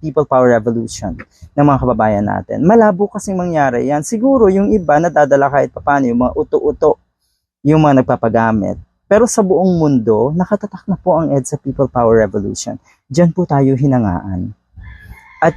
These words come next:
nagbigay naman po ng kahihiyan sa ating bansa ang mga Marcos. Yan po ang pilit nilang tinatrabaho ngayon. Kaya mahirap. Mahirap para sa kanila. Kawawa, no? Anyway, ano daw? Hmm?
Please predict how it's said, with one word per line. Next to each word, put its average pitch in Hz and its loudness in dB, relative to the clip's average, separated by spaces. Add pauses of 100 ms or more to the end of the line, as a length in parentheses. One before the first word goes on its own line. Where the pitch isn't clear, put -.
(120)
nagbigay 156 2
naman 226 6
po 170 -2
ng 139 0
kahihiyan 139 0
sa 120 2
ating 123 -2
bansa 107 -2
ang 123 0
mga 104 0
Marcos. 98 -4
Yan 170 0
po - 0
ang 160 -2
pilit 202 0
nilang 156 0
tinatrabaho 117 0 (160)
ngayon. 98 -2 (640)
Kaya 214 4
mahirap. 147 2 (160)
Mahirap 151 2
para 127 2
sa - -10
kanila. 101 -6
Kawawa, 139 2
no? 156 -6 (320)
Anyway, 190 2 (800)
ano 185 4
daw? 170 2 (480)
Hmm? 185 -2